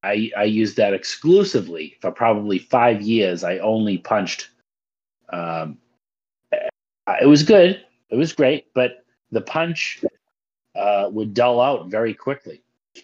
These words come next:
And even my regular cutters dull out very quickly. I, I mean, I don't know. Maybe I'm an above average, uh, user of a cutter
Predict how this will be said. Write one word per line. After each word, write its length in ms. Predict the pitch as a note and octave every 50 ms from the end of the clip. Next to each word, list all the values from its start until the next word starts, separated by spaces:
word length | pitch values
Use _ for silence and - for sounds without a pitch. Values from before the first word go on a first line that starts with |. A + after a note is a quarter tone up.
| _ _ _ _ _ _ _
And 300 | - G2 G2 F#2+ F#2+ F#2+ -
even 300 | D3+ F3 F#3 F3 F3 E3
my 180 | D#3+ D#3 D3+ D3+
regular 420 | B2+ A#2+ C3+ D#3+ E3+ G3+ D#3+ A#2 G#2
cutters 420 | - - G#2+ F#2+ F#2 F2 E2+ E2+
dull 260 | E2 - G2+ F#2+ G2
out 260 | F#2+ F#2 F#2+ F#2+ F#2
very 240 | F2 F#2+ G2 F#2+ F#2
quickly. 640 | F2 - - G2+ F#2 - - F#2 F2 E2+ - - _
I, 340 | - F#2 F#2 F2 F#2 G2 G2 - -
I 40 | G2+
mean, 200 | G#2 G#2 G2+ G#2
I 80 | A2
don't 120 | B2 C3 A#2+
know. 120 | G#2 G#2+
Maybe 300 | G#2+ G#2+ A2 A2 A#2+ A#2+
I'm 120 | A#2 A2+ A2+
an 60 | G#2
above 340 | G2 F2 - A#2 A2 G#2 G2+
average, 640 | G#2+ G#2+ G#2+ G#2 G#2+ G#2 G2+ G2 G2 - - F2 -
uh, 300 | - F#2+ F#2+ F#2+ F#2 F2+ F2
user 420 | F2+ F#2 A2 B2+ C3 A2+ A2 A2+ G#2
of 120 | F#2+ F#2+
a 40 | F#2
cutter 500 | - - B2+ C#3 C3+ G2+ F#2 G2 -